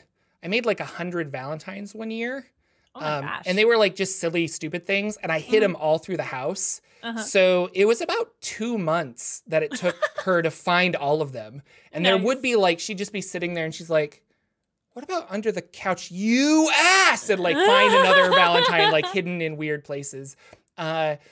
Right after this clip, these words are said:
Speaker 1: this year with the baby, I'm not sure. I mean, we, we have gifts and stuff, but we don't do
Speaker 2: Yeah.
Speaker 1: the White Day, uh,
Speaker 2: Yeah.
Speaker 1: Valentine's Day. And
Speaker 2: Uh-huh.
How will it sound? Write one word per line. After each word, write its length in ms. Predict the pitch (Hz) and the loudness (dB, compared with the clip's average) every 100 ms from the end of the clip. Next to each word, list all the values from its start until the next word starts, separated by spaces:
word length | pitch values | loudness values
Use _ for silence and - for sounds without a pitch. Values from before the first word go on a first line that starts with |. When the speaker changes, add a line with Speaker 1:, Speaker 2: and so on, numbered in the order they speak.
| _ _ | _ _
Speaker 1:
this 300 | 165 294 - | -6 -4 -2
year 180 | 254 240 | 0 0
with 120 | 226 | 0
the 80 | 220 | -2
baby, 420 | 180 185 180 190 | -2 -2 -2 -4
I'm 160 | 180 180 | -4 -6
not 200 | 180 170 | -8 -10
sure. 280 | - 180 175 | -10 -8 -2
I 80 | 196 | -2
mean, 120 | 202 | -2
we, 220 | 196 190 - | -6 -8 -10
we 160 | 202 190 | -8 -8
have 160 | 143 | -8
gifts 180 | 135 123 | -12 -16
and 80 | 143 | -14
stuff, 180 | - 139 | -12 -2
but 80 | 208 | 0
we 100 | 254 | 2
don't 160 | 277 | 2
do 80 | 269 | 2
Speaker 2:
Yeah. 200 | 262 202 | 0 0
Speaker 1:
the 180 | 170 170 | -2 -4
White 260 | 170 170 165 | 0 0 0
Day, 400 | 156 151 147 - | 0 0 -4 -12
uh, 300 | 156 147 139 147 | -10 -8 -6 0
Speaker 2:
Yeah. 120 | 214 | 0
Speaker 1:
Valentine's 360 | 160 151 131 | 0 -6 -14
Day. 260 | - 127 123 _ _ _ - | -12 -12 -12 _ _ _ -4
And 180 | 180 | -4
Speaker 2:
Uh-huh. 100 | 226 | -4